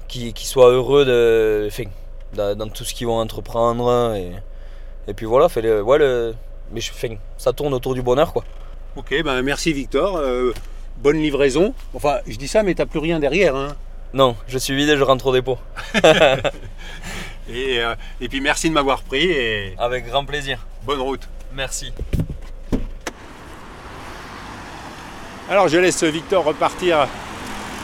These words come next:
Speaker 2: dans son camion. Victor a été soucieux de voir grandir ses enfants qui ont un et quatre ans. Et donc il est chauffeur routier, mais il rentre tous les soirs chez lui. Et sa femme c'est pareil, elle était cuisinière.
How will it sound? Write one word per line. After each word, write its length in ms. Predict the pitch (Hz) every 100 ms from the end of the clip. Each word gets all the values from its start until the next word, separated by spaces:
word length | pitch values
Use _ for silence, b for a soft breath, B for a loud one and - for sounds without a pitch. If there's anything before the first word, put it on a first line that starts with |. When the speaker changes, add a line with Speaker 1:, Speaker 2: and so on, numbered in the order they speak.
| - 143
Speaker 2:
dans 120 | 151
son 180 | 170 139
camion. 440 | 156 135 143 185 220 170 151
Victor 240 | 170 233
a 60 | 190
été 220 | 156 175
soucieux 320 | - - 220
de 80 | 165
voir 220 | 175 143
grandir 320 | 151 170 175
ses 160 | - 151
enfants 300 | 165 - 185
qui 120 | -
ont 100 | 139 -
un 140 | 180 170
et 240 | 143 123
quatre 280 | 156 131 -
ans. 160 | 185 269 - - - - - - - - - - - - 123
Et 40 |
donc 200 | 139 175 135 147
il 80 | 139
est 40 |
chauffeur 360 | - 175 185 131
routier, 260 | 139 127 214
mais 300 | 185 190 214 - - -
il 100 | 147
rentre 240 | 160 196
tous 100 | 214
les 100 | 185
soirs 240 | 151 196 -
chez 180 | 151 139
lui. 180 | 117 123 -
Et 40 |
sa 160 | 127 160
femme 200 | 185 185
c'est 140 | 156 143
pareil, 420 | 123 139 160 185 - - - -
elle 80 | 143
était 180 | 156 156
cuisinière. 760 | - 190 160 139 139 170 175